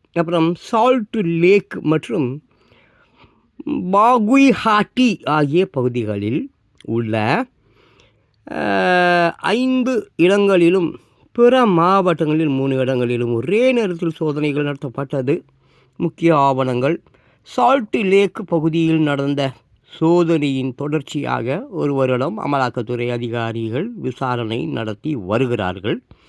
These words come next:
இந்த சோதனையின் போது முக்கிய ஆவணங்களும், ஆ, சிக்கியதாக அமலாக்கத்துறை அதிகாரிகள் தெரிவித்து உள்ளனர்.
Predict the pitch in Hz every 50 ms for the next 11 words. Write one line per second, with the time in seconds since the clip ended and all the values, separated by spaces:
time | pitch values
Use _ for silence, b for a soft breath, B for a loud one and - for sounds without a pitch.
0 | b b b b b 160 185 214 226 233 226 226 220 202 - - - 160 156 160
1 | 165 170 170 170 165 143 135 117 107 110 104 101 107 131 156 185 208 214 214 -
2 | _ _ _ _ _ _ _ _ _ _ _ _ - 120 123 123 120 120 185 247
3 | 311 285 - 117 123 170 - - - 175 165 151 107 113 135 151 151 147 139 127
4 | 120 113 104 107 117 127 151 202 - _ _ b b b b b b b b b
5 | b b b b b b b - 220 208 208 196 185 175 175 170 165 165 160 -
6 | 233 - - 233 208 196 180 175 165 160 151 202 208 180 156 147 151 151 151 151
7 | 143 - 151 127 - 143 139 139 135 123 120 127 135 131 127 131 123 117 120 131
8 | 156 156 120 107 113 123 127 - 135 123 117 123 107 110 104 - - 156 127 98
9 | 98 117 127 110 90 80 80 82 85 95 98 104 104 95 92 87 85 87 90 90
10 | 92 98 101 -